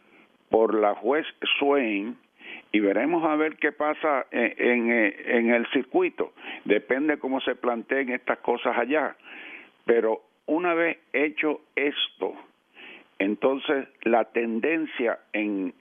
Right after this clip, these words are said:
el marco judicial va a ser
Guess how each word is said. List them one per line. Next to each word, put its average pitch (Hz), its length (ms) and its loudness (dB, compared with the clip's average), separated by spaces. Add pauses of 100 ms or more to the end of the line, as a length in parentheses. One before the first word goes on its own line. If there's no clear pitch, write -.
(180)
el 92 280 2
marco 120 540 0
judicial 127 760 0 (400)
va 123 280 4 (100)
a 101 160 2 (100)
ser 123 240 0